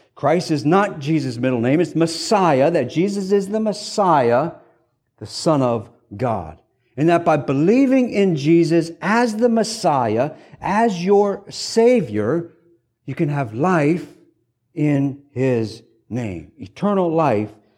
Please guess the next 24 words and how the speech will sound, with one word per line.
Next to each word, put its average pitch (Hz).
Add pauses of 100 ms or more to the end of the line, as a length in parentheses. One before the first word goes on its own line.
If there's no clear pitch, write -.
(140)
in 147
his 113
name. 110
So 185
he 233
says 220
many 190
more 190
signs 190 (220)
and 123
miracles. 196 (520)
John 196
says 208
he 220
could 233
have 220
been 220
recorded. 214 (560)
Jesus 185 (240)
done 156
many, 208
many 139
different 117
miracles, 151